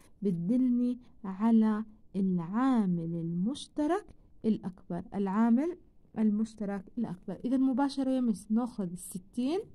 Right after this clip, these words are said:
وبنحللها على طريقة القسمة المتكررة على اثنين، فيها ثلاث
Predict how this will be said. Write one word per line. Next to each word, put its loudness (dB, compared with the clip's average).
وبنحللها 2
على 0
طريقة -4
القسمة -6
المتكررة -6
على -2
اثنين، 0
فيها -2
ثلاث -4